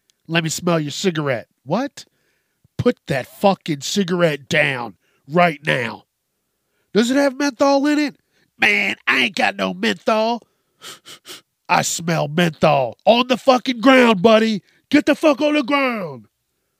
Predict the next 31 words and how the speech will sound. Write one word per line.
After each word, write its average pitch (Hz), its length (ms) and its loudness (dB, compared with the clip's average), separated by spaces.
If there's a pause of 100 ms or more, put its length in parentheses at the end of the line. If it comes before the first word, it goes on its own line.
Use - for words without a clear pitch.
(540)
That's, 156 400 -6 (800)
<laughs> - 680 -12
that's 214 220 -4
what 240 80 -8
they're 240 100 -4
doing. 240 380 0 (200)
They're 233 120 -12
gonna 220 140 -10
be 214 140 -6
fucking 196 420 -8
beating 170 360 -10
people 175 420 -8 (420)
who, 190 280 -4
uh, 165 380 -2 (300)
who 170 180 -8
smuggle 180 580 -4
in 165 420 -6 (160)
menthol. 143 680 -10 (1000)
Motherfuckers 185 440 -4
gonna 175 120 -6
be 175 100 -2
in 170 80 -4
their 165 100 -4
basement. 175 560 -8 (320)
"I 170 100 -2
need 175 380 -10
menthol. 156 680 -8 (240)
I'm 196 120 -12
gonna 180 220 -10
make 196 280 -8
it. 143 100 -16